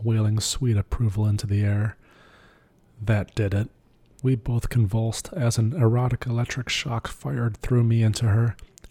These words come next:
She jerked. A brief spasm caught her before she collapsed on top of me. Her sensual grace note trickled down my leg, a warm thank you for a hard day's work.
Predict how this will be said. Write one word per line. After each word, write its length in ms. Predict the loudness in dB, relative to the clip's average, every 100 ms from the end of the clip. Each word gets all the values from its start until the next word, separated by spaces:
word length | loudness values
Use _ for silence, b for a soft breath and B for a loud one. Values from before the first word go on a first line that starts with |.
| _
She 280 | -10 0 0
jerked. 640 | 2 0 0 -2 -12 -10 -4
A 80 |
brief 340 | -2 2 0 0
spasm 520 | -4 0 0 2 -2
caught 300 | 0 -2 -2
her 120 | -2
before 380 | -4 -6 -4 -6
she 180 | -4 -8
collapsed 420 | -6 -6 -6 -4
on 140 | -4
top 260 | -4 -6 -6
of 140 | -4
me. 160 | -2 -2 -4 B B B B
Her 160 | 0
sensual 480 | 2 2 0 0 -4
grace 380 | -2 -2 -2 -2
note 240 | -2 -2
trickled 440 | -2 -4 -2 -2 -2
down 280 | 0 0 0
my 120 | 0
leg, 460 | 0 0 0 -2 -6 B B B
a 80 | -2
warm 320 | 0 2 0
thank 320 | 0 0 0 0
you 160 | 0
for 320 | -2 -6 -4
a 60 | -4
hard 320 | -2 -2 -2
day's 280 | -2 -2 -2
work. 360 | 0 -2 -2